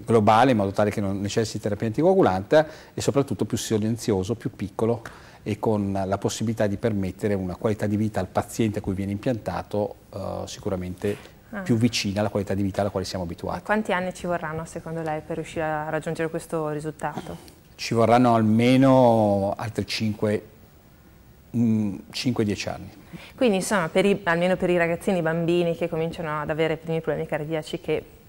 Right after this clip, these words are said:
Speaker 2: in, in futuro po-, si può proiettare o pensare ad un trapianto, c'è una speranza di,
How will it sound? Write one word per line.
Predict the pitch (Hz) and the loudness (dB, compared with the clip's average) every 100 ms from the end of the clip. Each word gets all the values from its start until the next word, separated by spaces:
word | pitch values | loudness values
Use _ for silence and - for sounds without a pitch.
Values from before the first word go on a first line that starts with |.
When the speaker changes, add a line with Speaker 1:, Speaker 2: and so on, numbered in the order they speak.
| - | -20
Speaker 2:
in, | - - - - 170 | -10 -10 -8 -6 -4
in | 156 180 | -2 -2
futuro | 170 165 180 170 | -2 -2 0 0
po-, | - | -4
si | - | -10
può | 165 170 165 | -4 4 4
proiettare | - 180 165 - 185 | 6 4 4 6 6
o | 175 | 6
pensare | 165 165 - 160 175 165 | 0 -2 2 6 6 4
ad | 151 151 156 | 2 2 0
un | 156 | -2
trapianto, | 170 208 175 156 170 180 | 0 2 2 2 2 -2
c'è | 175 190 | 2 4
una | 180 160 | 6 2
speranza | - 180 160 147 160 160 165 | -2 0 2 0 -2 -2 -2
di, | 156 151 | 0 -4